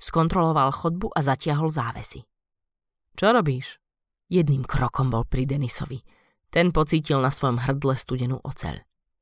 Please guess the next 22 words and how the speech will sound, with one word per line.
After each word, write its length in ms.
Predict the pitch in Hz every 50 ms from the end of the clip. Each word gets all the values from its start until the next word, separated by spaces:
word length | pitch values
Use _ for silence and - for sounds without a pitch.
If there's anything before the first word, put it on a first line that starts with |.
| _ _ _ _ _ _ _ _ _ _ _ _ -
„Tuším, 360 | 160 156 - - - 143 135 123
si 160 | - - 135
zbledel 480 | 127 120 135 139 135 123 123 123 117 -
ešte 320 | 120 - - - - - 127
vác, 480 | - 131 - 269 392 370 - - -
panáčik. 760 | - - 123 123 123 104 - - - - - - - - - - - - - - - _ _
Kuknem 480 | - - 359 - - - 330 302 285 269
sa, 200 | 240 - 247 226
čo 160 | - - 220
máš 280 | 214 214 214 196 - -
v 120 | - 196
tej 60 | 196 196 185
ladvinke. 680 | 180 147 139 127 117 - 120 120 127 - - 131 127 - _ _ - - - - -
Ale 240 | - 127 123 120 -
ty 240 | - - - 208 - -
ani 280 | - 156 143 139 131
muk, 480 | 139 170 247 254 - - - - - _ _
je 200 | - - 135 135 143
to 160 | - 135 127
jasné.“ 880 | 131 113 82 - - - - - - 156 226 262 - - - - - _ - - - - _ _ _ _ _ _ _ _ _ _ _ -
Pripité 480 | 220 233 214 233 220 - 185 170 170 180
oči 320 | 202 - - - 165 151